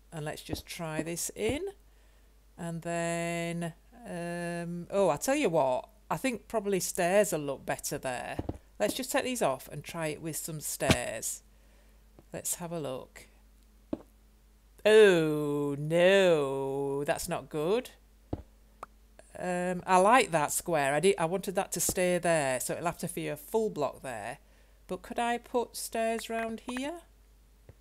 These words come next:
Let's have a look. Uh, it might look a bit funny if I have a mixture of blocks and stairs. So I think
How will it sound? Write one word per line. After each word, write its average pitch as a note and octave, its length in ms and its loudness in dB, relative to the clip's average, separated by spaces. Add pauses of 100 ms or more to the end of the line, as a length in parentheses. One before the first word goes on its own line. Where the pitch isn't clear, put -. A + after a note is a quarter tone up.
(380)
Let's A#3 200 -8
have A#3 100 -4
a A#3 40 -6
look. C#4 400 -8 (480)
Uh, A3+ 560 -4
it E3 60 -12
might G3+ 180 -4
look G3 140 -10
a F3+ 40 -12
bit F3+ 120 -8
funny F3 380 -2
if - 160 -10
I D3 120 -6
have C#3 360 -8
a A2+ 120 -12
mixture D3+ 460 -10
of C#3 120 -10
blocks - 360 -8
and B2+ 240 -12
stairs. B2+ 840 -8 (1120)
So E3+ 640 -2
I D#3+ 60 -6
think A3 200 -2